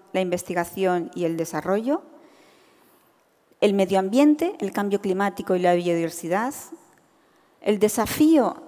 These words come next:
que hay para el reto demográfico, con todo lo que conlleva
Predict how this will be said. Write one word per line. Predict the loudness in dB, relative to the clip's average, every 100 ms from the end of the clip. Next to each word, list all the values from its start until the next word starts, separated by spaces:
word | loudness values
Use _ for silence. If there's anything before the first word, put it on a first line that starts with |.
| -20 -4
que | 2
hay | 4 2 0 -4 -12 -20 -20 _
para | 0 2 2 0 -2 0
el | 2
reto | 4 4 4
demográfico, | 2 2 2 0 -2 -4 0 0 -2 -20 -20 -4
con | -2 0
todo | 4 6
lo | 6
que | 4
conlleva | 0 0 2 4 4 2 0